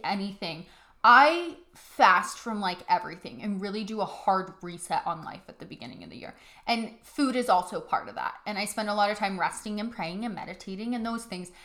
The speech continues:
And it's really healing for me. Um, when I am really struggling with health,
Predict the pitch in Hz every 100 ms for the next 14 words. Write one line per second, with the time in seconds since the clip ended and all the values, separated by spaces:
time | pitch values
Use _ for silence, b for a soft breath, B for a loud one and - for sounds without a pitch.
0 | B B _ 226 233 233 240 240 254 247
1 | 190 190 233 247 294 349 453 b b b
2 | - 247 233 - 233 262 254 320 381 370
3 | - 233 220 247 247 254 180 180 -